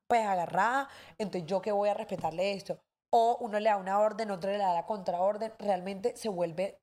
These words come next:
muy complicado. Gracias a Dios, nosotras hemos sabido manejarlo muy bien. Cada una tiene su área que lidera, cada una tiene sus equipos. Buscamos una manera en la que tomamos las decisiones y no es como,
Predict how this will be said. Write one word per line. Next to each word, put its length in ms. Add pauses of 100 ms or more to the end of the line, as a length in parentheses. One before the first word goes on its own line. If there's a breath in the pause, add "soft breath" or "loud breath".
muy 220
complicado. 580
Gracias 380
a 40
Dios, 140
nosotras 480 (460 loud breath)
hemos 220
sabido 200
manejarlo 420
muy 200
bien. 340 (340)
Cada 300
una 300
tiene 420 (180 loud breath)
su 200
área 200
que 120
lidera, 420
cada 160
una 160
tiene 160
sus 140
equipos. 560
Buscamos 460
una 140
manera 380
en 80
la 80
que 80
tomamos 360
las 100
decisiones 640
y 60
no 60
es 60
como, 260